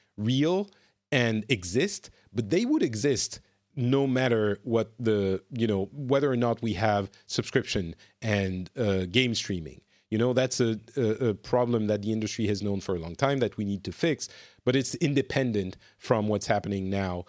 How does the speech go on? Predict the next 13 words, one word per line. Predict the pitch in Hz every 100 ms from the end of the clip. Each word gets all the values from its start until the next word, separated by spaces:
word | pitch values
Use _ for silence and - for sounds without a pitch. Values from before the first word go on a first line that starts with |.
| - -
with | 107 90
new | 104 101
business | 98 90 90 -
models. | 80 73 - - - - - -
So, | - 101 95 90 - _ _ -
anyway. | - 87 - - _ - - - -
Um, | 143 139 135 135 135 135 - _ _ _ _ _ _ 156
hey, | 196 214 107 82
one | 104 180 226
time | 151 123 107 98 90 _
when | - 117 110 110
I | 131 110
was, | 104 107 104 104 92